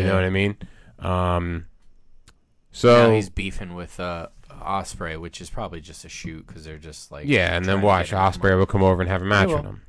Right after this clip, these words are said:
Speaker 2: I think he, I think he's healthy, and, uh, he had covid and stuff too, but
Speaker 1: Mm-hmm.
Speaker 2: I think he's healthy now.
Speaker 1: I mean, I would like to, to stack up the guys on SmackDown against some of the top guys on A E W.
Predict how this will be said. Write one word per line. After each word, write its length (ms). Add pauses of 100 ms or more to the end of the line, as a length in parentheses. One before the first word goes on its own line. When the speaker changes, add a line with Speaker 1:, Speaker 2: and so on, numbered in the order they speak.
Speaker 2:
I 60
think 200
he, 160
I 80
think 460
he's 580
healthy, 640
and, 260
uh, 160 (180)
he 220
had 180
covid 300
and 200
stuff 180
too, 240
but 100
Speaker 1:
Mm-hmm. 100 (260)
Speaker 2:
I 60
think 180
he's 140
healthy 300
now. 280 (840)
Speaker 1:
I 80
mean, 180
I 160
would 140
like 240
to, 420
to 120
stack 420
up 200
the 60
guys 400
on 140
SmackDown 640
against 260
some 220
of 40
the 60
top 300
guys 300
on 100
A 160
E 40
W. 420